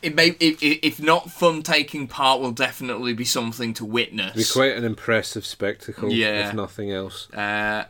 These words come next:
Speaker 1: and, uh, yeah, lo-, loads of, uh, little tournaments being ran throughout the whole thing.
Speaker 2: Just looking forward to, I th-, I think one of the things I always enjoy at these sorts of things is meeting the designers.
Speaker 1: Yeah.
Speaker 2: Um, see-, seeing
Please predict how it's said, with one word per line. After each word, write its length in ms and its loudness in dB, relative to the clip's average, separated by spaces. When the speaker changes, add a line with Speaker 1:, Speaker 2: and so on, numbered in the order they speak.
Speaker 1:
and, 720 -2
uh, 440 0
yeah, 380 2
lo-, 540 2
loads 560 0
of, 240 -6
uh, 400 -2
little 320 -6
tournaments 680 -4
being 300 -6
ran 300 -2
throughout 340 -10
the 100 -4
whole 280 -4
thing. 560 -4
Speaker 2:
Just 240 -2
looking 320 0
forward 420 2
to, 360 4
I 100 -6
th-, 40 -10
I 80 -10
think 320 0
one 380 2
of 60 8
the 80 4
things 340 0
I 120 6
always 380 6
enjoy 460 2
at 80 -4
these 200 -4
sorts 340 -6
of 80 -8
things 280 -6
is 120 -4
meeting 300 -8
the 80 -6
designers. 720 -4
Speaker 1:
Yeah. 400 2
Speaker 2:
Um, 580 -2
see-, 420 -2
seeing 640 -2